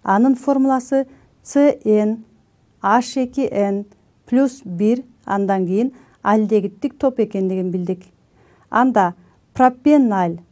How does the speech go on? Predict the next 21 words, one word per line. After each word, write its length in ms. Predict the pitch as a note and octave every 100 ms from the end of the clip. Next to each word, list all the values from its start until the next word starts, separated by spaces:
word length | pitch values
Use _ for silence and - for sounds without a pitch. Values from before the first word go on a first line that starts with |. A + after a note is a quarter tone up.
| _
пропеналь 840 | - A3 G#3+ - D4 C4+ A3+ E3+ E3+ -
жана 220 | G#3+ G#3
бензальдегидтердин 1300 | F3 E3+ A3+ G#3+ G#3+ F#3+ F#3+ F3+ - A3 G#3 C#4 D#4+ - _ _ -
жалпы 340 | A3+ A#3 A3+
формуласы 560 | - B3 A#3+ A3+ G#3 G3
кандай 460 | - B3 C#4+ D4
жазылат? 560 | A#3 G#3+ G3+ E3+ E3+ - _ _ _ _ _ _ _ _
Карап 300 | - F#3+ F#3+
көрөлү. 420 | F#3 F3+ F#3+ E4 - _ _ _ -
Пропанальда 800 | A#3+ A#3+ A#3 A#3+ A#3+ A#3 D4+ E4 _ _ _ -
ан 320 | A#3+ B3+ A#3
мүчөсү, 640 | A3 A3+ F#3+ - G#3 A#3+ D4+ _
а 160 | - F#3+
пропенальда 960 | F#3 A#3 A3+ A#3+ B3+ A#3+ A#3+ A3 C#4+ -
н 320 | - C4 B3
мүчөсү 560 | A3 G#3+ F#3 F3 F#3 F3 -
эки 280 | G#3+ A#3 C#4
суутекке 580 | B3+ B3 B3 A#3 B3+ A#3+
аз 260 | - A#3+ B3
деп 260 | - G#3
айттык. 360 | F#3+ F3 - F3